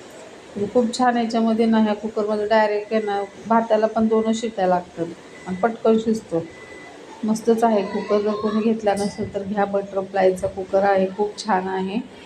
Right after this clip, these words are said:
तर इथे आता मी साईडला गरम पाणी केलेलं आहे, ते त्याच्यामध्ये ओतून घेणार आहे आणि गरमच पाणी ओतायचं.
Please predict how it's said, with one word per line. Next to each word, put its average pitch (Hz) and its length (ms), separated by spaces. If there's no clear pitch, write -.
तर 196 80
इथे 202 240
आता 196 220
मी 208 420
साईडला 196 300
गरम 208 320
पाणी 214 300
केलेलं 202 420
आहे, 202 340
ते 190 80
त्याच्यामध्ये 196 580
ओतून 190 340
घेणार 196 360
आहे 185 280
आणि 202 200
गरमच 208 420
पाणी 208 320
ओतायचं. 180 460